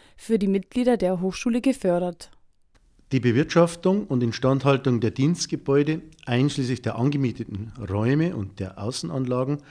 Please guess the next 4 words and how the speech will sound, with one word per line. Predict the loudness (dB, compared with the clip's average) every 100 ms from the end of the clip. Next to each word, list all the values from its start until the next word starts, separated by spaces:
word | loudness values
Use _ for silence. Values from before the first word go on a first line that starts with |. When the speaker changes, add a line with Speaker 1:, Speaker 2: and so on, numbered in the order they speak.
| -20 -6
Speaker 2:
obliegt | -4 0 0 0 0
dem | 2 2
Referat | 2 0 0 -2 -4
Gebäudemanagement. | -8 -4 -2 0 0 0 -2 -2 -2 -2